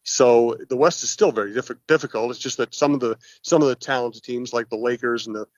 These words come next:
Pelicans have either had injury problems or just aren't as good as they're supposed to be.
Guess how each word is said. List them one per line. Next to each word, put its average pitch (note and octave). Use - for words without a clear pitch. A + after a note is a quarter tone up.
Pelicans B2+
have A#2
either A#2
had A2
injury C3
problems A#2
or A2+
just A#2+
aren't G#2+
as -
good A#2
as G#2
they're G2+
supposed -
to G2+
be. G2+